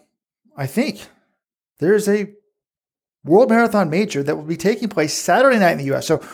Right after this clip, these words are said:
right after you watch the Olympic trials and you have so much fun, you think, "Ah, I wish there was more track and field. I, uh, that was so amazing."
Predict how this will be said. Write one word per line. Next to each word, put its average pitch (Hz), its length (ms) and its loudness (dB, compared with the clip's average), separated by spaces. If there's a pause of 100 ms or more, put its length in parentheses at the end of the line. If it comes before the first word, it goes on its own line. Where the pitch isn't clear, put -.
(140)
right 208 260 4
after 220 340 2
you 151 120 0
watch 156 280 2
the 151 60 -2
Olympic 143 260 -4
trials 123 320 0
and 165 200 -2
you 156 120 0
have 175 220 4
so - 360 2
much 202 220 2
fun, 156 340 0 (560)
you 143 80 -14
think, 156 180 0
"Ah, 135 400 0 (720)
I 151 60 -6
wish 170 180 2
there 170 80 6
was 139 80 2
more 165 120 2
track 160 240 2
and 147 80 -8
field. 156 220 4
I, 147 60 6
uh, 160 440 -6
that 180 120 4
was 165 120 4
so 185 80 4
amazing." 151 460 2